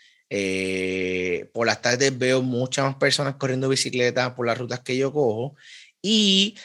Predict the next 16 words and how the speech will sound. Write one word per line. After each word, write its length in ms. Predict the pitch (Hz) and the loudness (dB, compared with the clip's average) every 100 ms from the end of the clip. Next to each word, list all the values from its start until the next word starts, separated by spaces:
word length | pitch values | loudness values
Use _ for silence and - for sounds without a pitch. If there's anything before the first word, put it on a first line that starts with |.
| - _ | -20 _
de 800 | - 120 127 127 127 127 123 123 120 | -14 0 4 4 4 4 4 2 2
cada 280 | 139 160 | 4 4
cinco 400 | 156 170 170 175 | 2 0 -2 0
personas 380 | 170 160 165 160 | 2 2 0 -2
que 140 | 165 156 | 0 2
veo 160 | 156 | 2
en 100 | 151 | 0
bici, 640 | 160 190 175 147 143 147 - | 0 0 2 2 2 -2 -2
probablemente 1200 | 123 117 120 131 139 135 139 135 131 123 120 - | 2 4 4 2 0 0 2 4 6 6 2 2
tres 580 | 139 151 170 - - - _ _ _ - | 4 4 4 2 0 -4 _ _ _ -4
están 1120 | 113 - - 113 120 131 131 131 127 - 82 | -4 -2 0 2 2 0 -4 -4 -6 -10 -8
corriendo 360 | - 127 127 131 | -2 0 0 0
bicicleta 680 | 131 139 143 143 143 131 127 | 0 0 2 2 4 4 2
de 200 | 107 107 | 0 -2
manera 640 | 98 101 110 113 117 120 | -2 0 2 2 2 0
recreativa, 920 | 113 123 117 123 123 190 185 143 - | 0 -2 2 2 2 2 2 0 -2